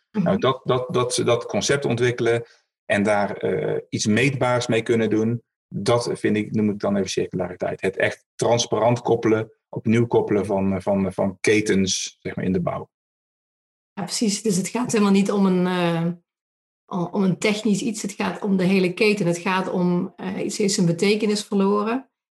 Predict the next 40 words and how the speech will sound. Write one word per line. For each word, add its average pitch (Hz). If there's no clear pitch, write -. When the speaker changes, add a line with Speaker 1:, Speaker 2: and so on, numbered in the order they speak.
Speaker 1:
En 202
je 180
gaat 180
het 175
eigenlijk 175
opnieuw 196
definiëren 196
en, 196
eh, 180
kijken 196
welke 185
partijen, 208
eh, 175
daar 185
dan 190
iets 214
in 214
kunnen 196
doen. 185
Mag 165
ik 165
het 220
zo 277
zeggen? 262
Speaker 2:
Ja, -
dat 156
is 139
op -
zich, 143
kun -
je 135
dat 123
zo 120
wel 110
stellen. 160
Eh, 143
kijk, 143
de, 120
de, 117
ehm, 107